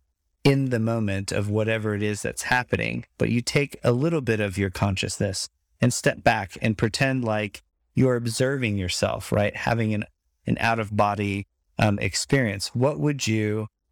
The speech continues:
think about what you're doing? Imagine for your, for a moment that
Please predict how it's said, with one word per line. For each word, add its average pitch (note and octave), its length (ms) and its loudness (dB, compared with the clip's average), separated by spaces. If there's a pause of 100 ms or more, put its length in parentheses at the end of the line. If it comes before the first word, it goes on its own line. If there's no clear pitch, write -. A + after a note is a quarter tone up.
(360)
think A2 400 2 (280)
about A2 340 2
what A2 200 -2
you're A2+ 140 2
doing? C3+ 380 -4 (260)
Imagine D3 520 2
for B2 160 0
your, A2 320 0
for - 220 2
a G#2 60 2
moment G2+ 520 -2
that F#2 340 0